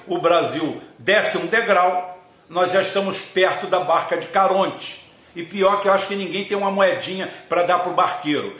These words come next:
Vai ser difícil até encontrar com Hades do outro lado. Mas Hades vai vir até a gente, não tenha dúvida, de uma forma ou de outra. Com Aloysios ou Augustos, não tenha dúvida.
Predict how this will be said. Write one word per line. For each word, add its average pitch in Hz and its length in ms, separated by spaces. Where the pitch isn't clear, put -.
Vai 147 140
ser 185 140
difícil 180 460
até 190 220
encontrar 180 440
com 175 180
Hades 156 320
do 143 120
outro 156 240
lado. 143 380
Mas 160 220
Hades 170 260
vai 151 160
vir 147 160
até 147 180
a 147 100
gente, 113 460
não 120 100
tenha 143 260
dúvida, 135 320
de 185 100
uma 165 140
forma 156 320
ou 160 60
de 156 100
outra. 131 320
Com 147 180
Aloysios 165 520
ou 165 120
Augustos, 165 680
não 143 120
tenha 180 260
dúvida. 147 480